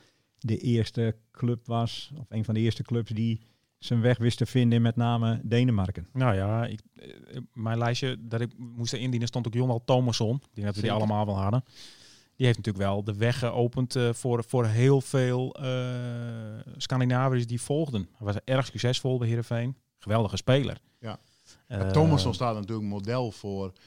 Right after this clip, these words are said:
Speaker 2: Precies.
Speaker 3: de jonge, eh, Scandinaviër,
Speaker 2: Ja.
Speaker 3: eh, die met heel veel talent, die bij Heerenveen tot volle wasdom komt.
Speaker 2: Ja,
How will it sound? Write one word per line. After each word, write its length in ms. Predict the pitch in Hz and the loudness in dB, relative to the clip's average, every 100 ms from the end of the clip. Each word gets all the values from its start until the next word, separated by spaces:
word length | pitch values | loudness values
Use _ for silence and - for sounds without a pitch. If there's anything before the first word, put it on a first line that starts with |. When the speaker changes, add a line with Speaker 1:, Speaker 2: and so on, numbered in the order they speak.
| _ | _
Speaker 2:
Precies. 360 | 120 147 113 | 0 2 2
Speaker 3:
de 340 | 113 110 104 92 _ _ | 0 -2 -4 -8 _ _
jonge, 520 | 98 139 156 120 98 - _ | 0 2 2 0 -4 -12 _
eh, 120 | - 104 98 98 | -12 -8 -6 -6
Scandinaviër, 1000 | 92 - 123 113 110 117 143 101 98 98 | -8 -6 -6 -4 -4 -4 -4 -4 -6 -2
Speaker 2:
Ja. 200 | 127 131 - _ | 0 0 -2 _
Speaker 3:
eh, 120 | 101 101 101 | -12 -8 -8
die 440 | 92 113 113 107 - _ _ _ | -8 -8 -6 -8 -14 _ _ _
met 220 | 120 110 | -10 -6
heel 160 | 127 127 | -4 -4
veel 120 | 107 | -4
talent, 380 | 107 127 107 113 | -4 -4 -6 -10
die 300 | - - 123 | -18 -10 -6
bij 140 | 107 | -4
Heerenveen 460 | 104 113 104 - 127 | -4 -2 -4 -4 -6
tot 160 | 110 - | -6 -6
volle 280 | 123 104 | -4 -4
wasdom 520 | 98 135 143 98 87 85 | -4 -6 -6 -8 -10 -10
komt. 160 | - | -4
Speaker 2:
Ja, 120 | 127 | -4